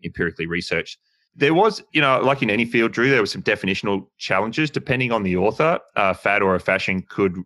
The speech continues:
could refer to ideas, concepts, panaceas, or, or even, um, practical techniques. So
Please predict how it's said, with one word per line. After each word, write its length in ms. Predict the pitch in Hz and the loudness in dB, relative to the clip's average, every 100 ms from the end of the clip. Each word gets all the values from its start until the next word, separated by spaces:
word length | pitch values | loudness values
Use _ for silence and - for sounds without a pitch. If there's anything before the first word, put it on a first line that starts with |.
| _ - | _ -4
could 200 | 117 95 | -2 0
refer 360 | 95 - 107 | -2 0 0
to 260 | 107 - 80 | 0 -4 -2
ideas, 640 | 85 82 - 98 101 101 - | -2 -2 -2 0 2 2 0
concepts, 680 | - 95 - 95 95 - - _ _ - | -2 -4 -2 -2 -2 -8 -14 _ _ -4
panaceas, 640 | 101 92 - 92 95 92 | -2 -2 0 2 2 0
or, 200 | 90 87 - | 0 -2 -2
or 200 | 90 92 | 0 0
even, 320 | 90 87 87 - | 0 -4 -6 -4
um, 200 | 90 85 | -4 -4
practical 400 | - 87 98 90 | -4 -6 -6 -10
techniques. 640 | - - - 87 85 - | -6 -8 -4 -4 -6 -6
So 240 | - 92 | -2 0